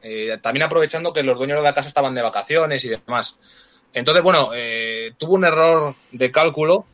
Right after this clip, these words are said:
y se quedó atrapado en el garaje. Entonces, no pudo perpetrar el robo como él pretendía.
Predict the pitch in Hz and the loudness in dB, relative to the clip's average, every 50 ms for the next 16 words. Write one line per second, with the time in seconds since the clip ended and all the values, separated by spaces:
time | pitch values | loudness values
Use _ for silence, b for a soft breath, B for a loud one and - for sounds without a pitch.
0 | _ - 135 135 131 131 127 127 127 123 123 123 120 120 120 120 - - 135 123 | _ -4 0 4 6 6 6 6 6 6 4 4 2 2 0 0 -2 -4 -2 0
1 | 120 127 143 - - - - - 156 151 147 139 123 110 143 156 170 - - 95 | 0 0 0 0 -4 -6 -2 0 2 2 4 2 2 0 0 0 -2 -4 -8 -14
2 | 90 101 101 - 131 139 143 147 151 160 147 - - - - 131 117 117 120 120 | -16 -12 -6 -4 -2 0 2 2 0 0 -2 -4 -8 -12 -12 -14 -10 -8 -8 -8
3 | - - 135 131 131 127 127 127 127 127 127 127 127 127 - 135 127 - 131 127 | -6 -4 0 0 2 4 4 4 4 4 2 2 0 -2 -2 -4 -2 -2 -2 0
4 | - 135 131 131 131 131 139 151 160 156 165 180 180 - - 123 120 117 117 120 | 0 2 2 2 2 2 4 4 4 4 2 0 -2 -2 -6 -6 -4 -2 -2 -2
5 | 123 123 _ - 135 127 131 139 139 147 160 175 180 202 208 | -2 -4 _ 0 0 0 0 0 -2 -2 0 2 2 0 0